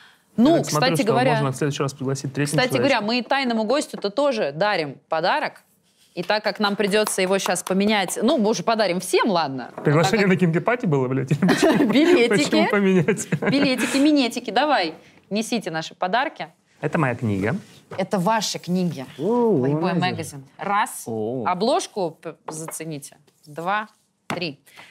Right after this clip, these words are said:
Speaker 1: На самом деле, эта книжка называется «Библия секса». Это такой справочник, на самом деле, что-то совре-, вроде современного справочника, где с учетом всех, э, современных научных данных собраны разные полезные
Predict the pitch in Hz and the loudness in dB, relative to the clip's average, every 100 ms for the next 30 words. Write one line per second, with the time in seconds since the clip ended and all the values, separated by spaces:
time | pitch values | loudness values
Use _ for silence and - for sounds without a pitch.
0 | _ _ - 214 349 381 262 247 302 - | _ _ -4 -2 0 2 2 2 0 0
1 | 254 349 320 220 190 269 285 202 302 285 | 0 0 0 -4 -2 -2 -2 -4 -2 0
2 | 247 226 220 170 - - 349 370 311 339 | -2 -2 -2 -2 -2 0 0 0 0 0
3 | 320 359 269 - 247 403 339 233 247 226 | 2 0 0 0 0 0 0 -2 -2 0
4 | 208 202 190 - 190 - 202 196 196 185 | 0 0 -2 -2 -4 -2 0 2 0 0
5 | 185 185 220 220 170 151 170 - 359 415 | -2 0 2 2 2 0 -2 0 0 0
6 | 254 - 175 160 156 170 214 190 170 - | -2 -2 -2 -4 -4 -2 0 0 -2 -6
7 | - 190 226 208 175 175 220 185 - - | -6 -2 -2 0 -2 0 0 0 -2 -2
8 | 165 160 196 220 214 190 170 190 185 - | -2 0 0 2 2 0 0 0 0 -2
9 | 170 180 466 240 185 247 302 233 180 202 | -2 0 2 0 0 -2 0 0 0 0
10 | 240 214 170 170 202 202 220 220 202 180 | 0 0 0 0 -2 2 2 2 2 0
11 | 175 | -2